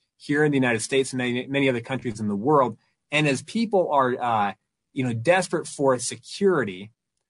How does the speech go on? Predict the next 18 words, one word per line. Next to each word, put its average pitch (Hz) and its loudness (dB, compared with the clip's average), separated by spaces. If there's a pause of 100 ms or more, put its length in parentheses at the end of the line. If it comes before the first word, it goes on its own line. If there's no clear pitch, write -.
(220)
we're 135 0
seeing 180 2
increasing 180 -2
popularity 135 0
for, 120 -2 (240)
uh, 107 2
bringing 151 0
up - -4
trade 123 -2
barriers, 90 -10
for - -14
slowing 156 -2
down 131 0 (160)
foreign 127 0
investment, 110 -4
to 117 -12
increase 151 -4
costs - 0